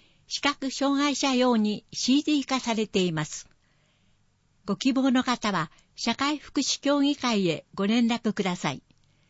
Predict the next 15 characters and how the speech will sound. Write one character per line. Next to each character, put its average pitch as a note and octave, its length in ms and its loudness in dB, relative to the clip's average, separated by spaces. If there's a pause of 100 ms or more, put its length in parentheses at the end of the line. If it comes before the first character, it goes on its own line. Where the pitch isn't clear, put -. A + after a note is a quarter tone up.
(840)
電 G3+ 260 2
話、 F#3+ 240 -2 (360)
零 C#4 360 2
四 B3 340 0
六 E3 360 -4 (460)
二 C4+ 280 4
八 B3 380 -4
五 F3+ 160 0
の C#3+ 220 -2 (360)
二 C#4 460 2
一 F#3 320 -2
一 F3+ 300 -2
一、 D3+ 360 -6 (880)
内 A3 280 -2
線 F#3 400 -6